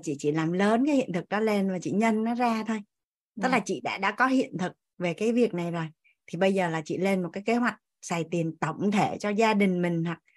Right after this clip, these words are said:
Speaker 1: là cho dòng họ của mình, hoặc là cho mình từ đây đến cuối đời ấy.
Speaker 2: Dạ. Ờ,
Speaker 1: Thì
Speaker 2: với cả
Speaker 1: tự
Speaker 2: em
Speaker 1: nhiên
Speaker 2: cũng
Speaker 1: nó
Speaker 2: có, em cũng phát hiện ra là,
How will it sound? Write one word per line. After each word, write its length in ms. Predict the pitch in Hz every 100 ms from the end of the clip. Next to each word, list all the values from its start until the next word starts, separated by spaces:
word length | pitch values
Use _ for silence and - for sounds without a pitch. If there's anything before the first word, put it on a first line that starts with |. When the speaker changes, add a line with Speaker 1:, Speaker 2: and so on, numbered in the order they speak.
| - - 170
Speaker 1:
là 80 |
cho 120 | 160 208
dòng 320 | 208 185 170
họ 260 | 170 165 151
của 80 |
mình, 220 | 165 170 165
hoặc 160 | 165
là 160 | 165 156 _
cho 160 | 233 226
mình 240 | 220 180
từ 120 | 180 180
đây 220 | 208 220
đến 160 | 226 240
cuối 160 | 262
đời 320 | 240 185 175
ấy. 140 | 233 - _ _ _ -
Speaker 2:
Dạ. 220 | 190 180 - _ _ _ _ _ -
Ờ, 80 | 202
Speaker 1:
Thì 80 | 190
Speaker 2:
với 120 | 294
cả 100 | 285
Speaker 1:
tự 60 | -
Speaker 2:
em 120 | 247
Speaker 1:
nhiên 140 | 233
Speaker 2:
cũng 60 | -
Speaker 1:
nó 80 | 240
Speaker 2:
có, 220 | 208 262 277 311 _ 247 262 247 - 190 185
em 200 | 254 254
cũng 140 | 277 277 -
phát 140 | 311 330
hiện 240 | 302 -
ra 120 | 233 220
là, 280 | 180 180